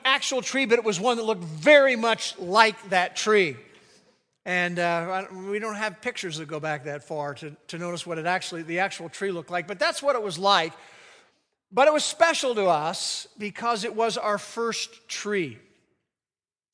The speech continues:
And I want to talk about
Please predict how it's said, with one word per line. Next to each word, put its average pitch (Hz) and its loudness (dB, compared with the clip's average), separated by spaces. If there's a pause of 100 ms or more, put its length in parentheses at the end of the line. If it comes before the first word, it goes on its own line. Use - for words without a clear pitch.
(520)
And 226 4
I 320 4
want 311 2
to 240 -8
talk 247 -2
about 160 -2